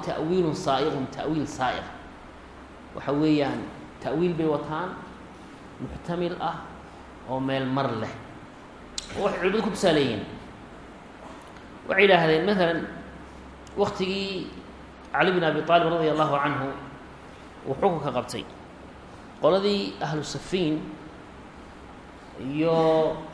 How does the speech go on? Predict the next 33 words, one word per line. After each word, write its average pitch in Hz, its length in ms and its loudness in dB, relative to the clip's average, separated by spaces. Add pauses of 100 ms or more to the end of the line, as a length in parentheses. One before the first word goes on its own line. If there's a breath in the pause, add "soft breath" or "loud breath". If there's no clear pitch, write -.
(200)
saxaabadii 170 520 2
qaarkood 170 320 6
ee 156 100 0 (320)
ka, 151 100 -2 (200)
ka - 40 -6
hor 185 160 4
yimid 170 200 2
Ali 147 220 4
bin 151 100 0
Abi 139 180 0
Talib, 151 240 2
ee 151 40 4
Caaisha 139 400 2
ka 160 120 -6
mid 151 140 2
ahayd 139 200 -2
radiyallahu 139 440 0
anha, 131 280 -2 (1700)
waxay 156 360 2
yidhaahdeen, 131 600 0 (840)
"Cali 143 320 4 (400)
waxa 156 360 2
uu 143 260 0
garanayaa 147 680 4 (140)
nimankii 175 680 0
Cuthmaan 156 540 0
dilay, 139 260 4 (600)
horta 139 160 -4
kuwa 160 140 2
ha 143 40 2
la 127 60 0
soo 139 100 -2
qabto, - 220 -8